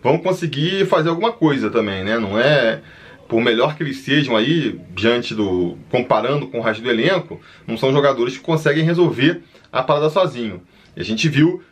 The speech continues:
isso na partida de hoje, onde, repito, o Vasco foi melhor que o Botafogo na maior parte do tempo. O Botafogo, é, o jogo foi bem como, como se tava desenhando mesmo, né? O Botafogo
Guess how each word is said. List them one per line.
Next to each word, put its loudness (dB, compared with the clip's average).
isso -8
na 2
partida 0
de -4
hoje, 2
onde, -6
repito, 0
o -4
Vasco 0
foi 0
melhor 2
que -12
o -16
Botafogo -2
na 0
maior 2
parte -2
do -12
tempo. -6
O -8
Botafogo, 0
é, 4
o 2
jogo 2
foi 0
bem 0
como, -6
como 2
se -2
tava 0
desenhando 0
mesmo, -4
né? -2
O 0
Botafogo 0